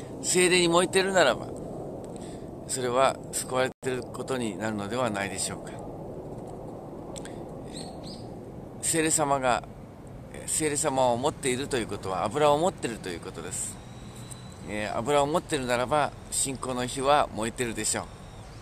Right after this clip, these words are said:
えー、信仰が消えることが危険です。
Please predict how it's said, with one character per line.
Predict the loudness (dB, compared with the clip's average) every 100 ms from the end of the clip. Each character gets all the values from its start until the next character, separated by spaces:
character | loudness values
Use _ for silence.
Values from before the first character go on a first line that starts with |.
| -16 -14 -14 -14 -14 -14
え | -12 -10 -4
ー、 |
信 | -2 -2
仰 | 0 4
が | 4
消 | 4 8
え | 8
る | 8
こ | 2
と | 4
が | 6 6 4 -4
危 |
険 | -2 0
で | 0
す。 | -4 -4 -6 -10